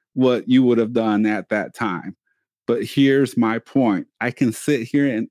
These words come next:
agonize over these choices and these decisions and play what if. But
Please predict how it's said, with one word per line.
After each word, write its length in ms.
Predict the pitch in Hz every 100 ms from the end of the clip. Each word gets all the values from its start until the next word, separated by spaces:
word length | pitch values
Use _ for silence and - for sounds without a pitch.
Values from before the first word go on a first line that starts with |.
| -
agonize 840 | 113 113 117 117 110 107 107 101 -
over 400 | 113 101 104 98
these 360 | 104 104 95
choices 520 | - 110 104 - 101
and 160 | 101 92
these 180 | 98 -
decisions 720 | 92 - 104 95 - 95 -
and 160 | 92 -
play 240 | 107 92
what 240 | 92 92 -
if. 320 | 117 107 - - _ - - - -
But 480 | 120 123 110 95